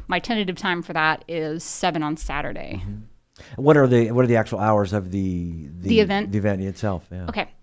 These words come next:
Speaker 1: On Friday, it's gonna be from six P M to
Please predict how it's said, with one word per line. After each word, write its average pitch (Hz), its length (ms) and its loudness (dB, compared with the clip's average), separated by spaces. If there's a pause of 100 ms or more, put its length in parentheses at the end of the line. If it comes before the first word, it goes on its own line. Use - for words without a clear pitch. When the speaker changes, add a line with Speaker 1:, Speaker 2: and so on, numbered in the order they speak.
(140)
Speaker 1:
On 233 160 4
Friday, 240 400 4
it's 233 140 0
gonna 220 200 -2
be 190 300 -6
from 175 300 -6
six - 260 -6
P 233 160 -4
M 233 160 0
to 220 240 -4